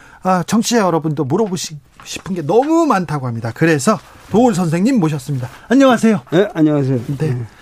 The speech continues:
Speaker 1: 건강하시죠?
Speaker 2: 네, 건강합니다.
Speaker 1: 네. 아, 도올 라인 오방 간다도 하셨고요. 케이비에스에서
Speaker 2: 네.
Speaker 1: 이-, 이승철 씨랑도 얘기도 많이 하셨어요. 근데 라디오는 굉장히 오랜만입니다.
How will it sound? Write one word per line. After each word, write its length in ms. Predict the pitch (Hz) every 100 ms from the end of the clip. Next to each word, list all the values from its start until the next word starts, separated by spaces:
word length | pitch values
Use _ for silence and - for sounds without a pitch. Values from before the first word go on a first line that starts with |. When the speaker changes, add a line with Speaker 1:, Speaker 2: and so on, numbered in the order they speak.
| -
Speaker 1:
건강하시죠? 680 | - 190 214 208 202 - 269 262 _ - -
Speaker 2:
네, 260 | 147 156 131
건강합니다. 680 | 143 156 143 127 117 104 104 135
Speaker 1:
네. 300 | 156 160 190 - - - - -
아, 280 | 185 185 175
도올 340 | - 180 202 208
라인 340 | 175 185 190
오방 340 | 160 165 240 220
간다도 760 | 196 160 151 139 139 135 123 120 _ _
하셨고요. 680 | - - - 131 127 156 185
케이비에스에서 760 | - - 202 175 - 156 135 127
Speaker 2:
네. 80 | 160
Speaker 1:
이-, 120 | 196
이승철 540 | 196 196 196 254 226 226
씨랑도 640 | - 185 165 147 147 127 117 - -
얘기도 300 | 147 156 156
많이 240 | 131 135
하셨어요. 540 | 160 170 180 175 165 240
근데 260 | - 170 165 - -
라디오는 760 | 160 147 175 226 226 220 233 190
굉장히 300 | 202 226 220
오랜만입니다. 800 | 156 208 226 233 214 185 165